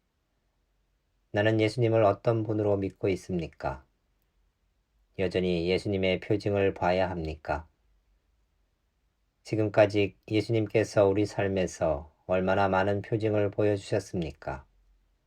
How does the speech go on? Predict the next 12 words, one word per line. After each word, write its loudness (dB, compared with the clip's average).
그 -2
표징들을 0
표징으로 2
믿고 0
있습니까? -4
아직 2
내가 6
원하는 4
표징을 -4
못 -6
본 -2
것입니까? -4